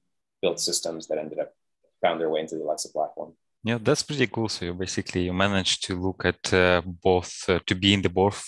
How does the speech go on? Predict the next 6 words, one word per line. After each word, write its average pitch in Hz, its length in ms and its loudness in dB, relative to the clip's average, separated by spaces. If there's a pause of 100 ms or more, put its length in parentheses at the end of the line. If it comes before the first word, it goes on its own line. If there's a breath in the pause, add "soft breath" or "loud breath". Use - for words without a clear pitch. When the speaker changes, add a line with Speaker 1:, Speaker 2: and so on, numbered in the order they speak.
Speaker 2:
uh, 92 540 6 (460 loud breath)
worlds. 113 440 2 (120)
So - 160 -12
you, 87 400 -2
you 87 200 0
saw 92 340 0